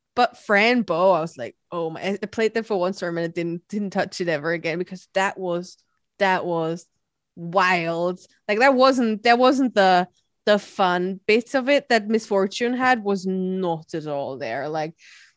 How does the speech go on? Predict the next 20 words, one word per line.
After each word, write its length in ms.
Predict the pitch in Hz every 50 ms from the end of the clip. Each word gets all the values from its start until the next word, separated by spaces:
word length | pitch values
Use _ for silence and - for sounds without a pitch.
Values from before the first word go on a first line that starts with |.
| _ _ -
there 120 | 214 214
was, 160 | 214 220 226 226
like, 260 | 214 202 196 196 _
touching 520 | - - 214 202 196 202 - 202 196 196 190
hard 420 | 170 185 185 175 175 180 180 180
on, 220 | 180 180 180 175 175
like, 380 | 170 170 165 170 175 175 _ _ _ _ _ _ _ _ _ _ -
um, 440 | 190 180 175 175 175 170 175 180 - _ _ _ _ _ _ _ _ _ _ _ _ _ _ _ _
like, 240 | 214 208 202 196 190
mental 400 | 190 196 190 185 185 185 202 190
health 400 | 170 - 196 185 175 180 175 -
issues 420 | 175 185 170 - - 185 185 180
and 160 | 185 180 180 185
abuse, 440 | 180 - - 185 180 180 180 -
but 180 | 185 196 214 214
in 160 | 220 214 220
a 80 | 214 202
way 460 | 190 170 185 180 170 175 175 175 175
that 200 | 165 165 165 -
wasn't, 640 | 131 175 170 175 175 175 175 - 175 156 156 156 165